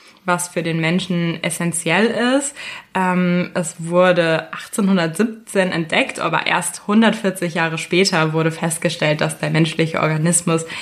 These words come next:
das Selen überhaupt benötigt, beziehungsweise dass es essentiell ist. Und Selen hat sehr viele verschiedene Funktionen in unserem Körper.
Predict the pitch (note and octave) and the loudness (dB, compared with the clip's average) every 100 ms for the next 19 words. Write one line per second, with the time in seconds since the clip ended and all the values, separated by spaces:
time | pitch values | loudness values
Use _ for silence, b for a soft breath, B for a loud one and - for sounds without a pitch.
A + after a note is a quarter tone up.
0 | B - E3+ - D#3+ D#3 D#3 - - D#3 | B -4 -2 0 0 4 4 2 -2 -4
1 | D#3+ D#3 - D#3+ D#3 E3 E3 D#3+ D#3+ D#3+ | -2 -4 -2 0 2 2 0 -2 -8 -8
2 | D#3 D#3 D#3 D#3 - - E3 - E3 - | -6 -4 -2 -4 -8 -6 -4 0 0 0
3 | E3 E3+ - D#3 - B B B B F#3+ | 0 0 -2 -4 -8 B B B B 0
4 | F3+ F3 F#3+ G#3 F#3+ E3+ F3+ F3 F3+ E3 | 2 4 4 4 2 2 -2 0 -4 -4
5 | D#3+ D4+ D4+ A#3 G#3+ G3+ - F3+ E3 D#3+ | 2 4 4 2 0 -2 -2 -2 -2 -4
6 | D#3+ D#3+ - B3+ B3 G#3+ | -6 -8 0 2 2 0